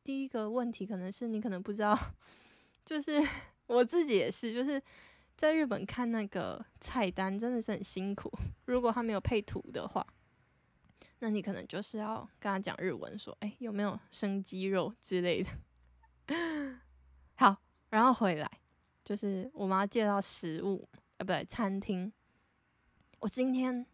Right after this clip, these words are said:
介绍的餐厅，我会附上那个 Google Map 的连结，如果大家有兴趣的话，就可以去看。第一间餐厅我要介绍的是，呃，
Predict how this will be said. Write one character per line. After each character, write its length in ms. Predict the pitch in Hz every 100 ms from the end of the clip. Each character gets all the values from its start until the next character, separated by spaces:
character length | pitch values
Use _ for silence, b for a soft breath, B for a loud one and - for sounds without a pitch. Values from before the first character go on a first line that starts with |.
| _ -
介 140 | -
绍 160 | 226 226
的 80 | 185
餐 260 | - 196
厅， 220 | 190 190 190
我 140 | 208
会 300 | 208 214 202 b b b b
附 280 | - 285 226
上 260 | 208 202 196
那 180 | 190 190
个 80 |
Google 420 | 185 220 220 220 202
Map 260 | 196 160 - -
的 320 | 190 165 - - _
连 380 | 202 175 170 196
结， 300 | - - 226 _ _ -
如 100 | 202
果 80 |
大 120 | 190 190
家 100 | 190
有 100 | -
兴 280 | - 202
趣 120 | - -
的 80 |
话， 180 | - -
就 120 | -
可 140 | - -
以 40 |
去 180 | - -
看。 160 | - - - B B B B
第 160 | 311 311
一 60 |
间 240 | 277 285 269
餐 280 | - 233
厅 240 | 240 240 220
我 100 | 240
要 80 | 185
介 280 | 233 247 220
绍 240 | 233 196
的 60 | 190
是， 260 | - 214 - b b b b b b b _
呃， 460 | - 202 196 196 220